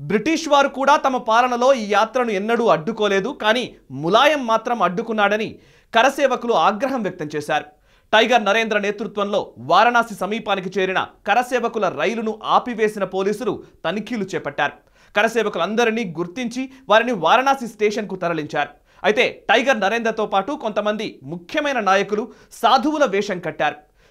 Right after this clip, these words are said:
చేతుల్లో త్రిశూలం ధరించి మారువేషంలో పోలీసుల అరెస్ట్ నుంచి తప్పించుకున్నారు. ఇక అరెస్ట్ అయిన తెలుగు రాష్ట్రాలకు చెందిన కరసేవకులను యూపీ పోలీసులు డెబ్బై కిలోమీటర్లు వెనక్కి తీసుకువెళ్లారు.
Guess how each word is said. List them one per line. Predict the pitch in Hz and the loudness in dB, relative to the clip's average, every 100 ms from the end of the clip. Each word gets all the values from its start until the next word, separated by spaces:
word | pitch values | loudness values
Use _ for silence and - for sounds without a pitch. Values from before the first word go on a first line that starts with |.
| - 233 | -2 0
చేతుల్లో | 240 233 220 | 0 0 0
త్రిశూలం | 220 175 185 269 240 196 | 0 -8 -4 -2 -2 0
ధరించి | 175 208 196 240 240 - | -2 -2 -6 -12 -14 -8
మారువేషంలో | 156 202 302 277 240 233 220 233 | 2 2 2 0 -4 -4 -2 -4
పోలీసుల | - - 214 262 247 254 | -4 0 2 2 0 0
అరెస్ట్ | 180 220 233 214 | 0 0 -6 -10
నుంచి | 208 202 | -10 -8
తప్పించుకున్నారు. | 147 135 196 - 160 151 143 - _ _ - | -8 -8 -8 -10 -4 -2 -2 -6 _ _ -10
ఇక | 214 | 2
అరెస్ట్ | 220 190 247 - | 4 4 2 0
అయిన | 240 226 | 0 0
తెలుగు | 202 226 240 | -2 -2 0
రాష్ట్రాలకు | 220 220 226 208 190 | 0 2 0 0 -2
చెందిన | 202 196 | -6 -4
కరసేవకులను | 185 185 196 214 202 220 220 127 - _ | -2 -2 0 -2 -2 -4 -6 -8 -14 _
యూపీ | 151 254 269 | -6 -4 -4
పోలీసులు | 220 220 214 214 165 - _ 127 | -4 0 0 0 -8 -10 _ -4
డెబ్బై | 185 185 269 | -4 2 0
కిలోమీటర్లు | 262 240 247 240 233 220 214 | 0 -2 -2 -2 -4 -4 -6
వెనక్కి | 143 180 220 220 | -4 -4 -6 -8
తీసుకువెళ్లారు. | - 170 - 147 151 | -10 -12 -6 -2 -2